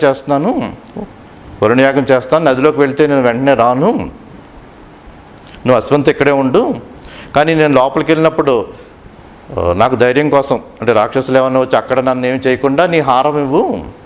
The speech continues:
అని హారాన్ని తీసుకెళ్తాడు. ఆ హారం మదాలస ఇచ్చింది. ఆ హారాన్ని ఆయన వరుణలోకంలోకి తీసుకువెళ్ళి అక్కడి నుంచి భూలోకంలోకి వచ్చి, నీ కొడుకు చనిపోయాడు, రాక్షసులతో యుద్ధం చేస్తూ చనిపోయాడు, అశ్వం కూడా చనిపోయింది,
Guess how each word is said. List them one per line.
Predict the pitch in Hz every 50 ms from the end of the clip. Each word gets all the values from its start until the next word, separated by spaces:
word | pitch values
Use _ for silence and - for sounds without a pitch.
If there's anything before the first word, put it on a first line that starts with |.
| - - - -
అని | - 190
హారాన్ని | 147 139 135 139 156 165 160 131
తీసుకెళ్తాడు. | 135 127 - - 120 107 - 90 78 76 - - - - 139
ఆ | 127
హారం | 127 123 131 139 160 170 160
మదాలస | 139 120 120 139 143 147 147 -
ఇచ్చింది. | 117 - - 117 92 - 82 - - - - - - - - - - - - - - - - - - - - - - - - - - - - - - 127
ఆ | 131 127
హారాన్ని | 127 120 131 143 160 175 175 175 175 170 160 151 143 139 131 - - - - - - - - -
ఆయన | 139 143
వరుణలోకంలోకి | 127 131 135 139 156 160 165 165 151 165 160 165 165
తీసుకువెళ్ళి | - 147 139 - - 160 160 156 170 220 240 208 175 165 208 214 196
అక్కడి | 127 - - 151 151
నుంచి | 165 151 151
భూలోకంలోకి | 131 131 147 147 160 170 - 190 165 165 160 135 143
వచ్చి, | 143 - - - 240 320 392 320 - - - - -
నీ | 131 135
కొడుకు | - 131 139 135 135 143
చనిపోయాడు, | 131 127 - 147 143 135 127 135 165 220 302 101 78 73 76 - - - - - - - - - - - - - - -
రాక్షసులతో | - 101 113 - - 131 120 117 131
యుద్ధం | 98 123 127 120 131
చేస్తూ | 127 127 - 117
చనిపోయాడు, | 117 110 113 107 127 127 135 147
అశ్వం | 123 113 - - 131
కూడా | 135 139 131 - 131
చనిపోయింది, | 117 113 - 120 120 117 120 123 170